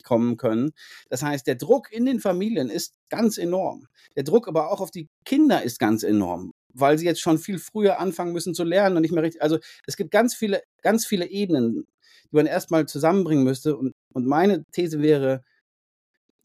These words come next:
die Gesellschaft ist so etwas wie kurz vorm allgemeinen Burnout. Ähm, und die Rechte ist erfolgreich, weil sie eine F-,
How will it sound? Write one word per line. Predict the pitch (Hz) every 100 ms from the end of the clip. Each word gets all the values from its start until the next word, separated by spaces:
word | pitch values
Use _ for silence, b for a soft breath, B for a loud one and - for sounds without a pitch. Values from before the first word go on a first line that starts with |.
| _ _ _ _ -
die | 147
Gesellschaft | 143 156 214 208 156
ist | - 143 -
so | 151
etwas | 156 147 147
wie | 135
kurz | - 196 202
vorm | - 156 147 139 _ _ _ _ -
allgemeinen | 160 165 156 147 131
Burnout. | 123 113 80 80 - _ _ _ _ _ b b b b -
Ähm, | 143 131 123 117 - _ _ _ _ _ _ _ _
und | 156 143 - - _ _ _ _ _ _ - _ _ _
die | 135
Rechte | 131 190 226 -
ist | 147 170 127
erfolgreich, | 123 - 170 233 262 - 107 90 117 160 165 _ _
weil | 120 120 135 147 180 214 185
sie | 143 135 139
eine | 139 135
F-, | 127 -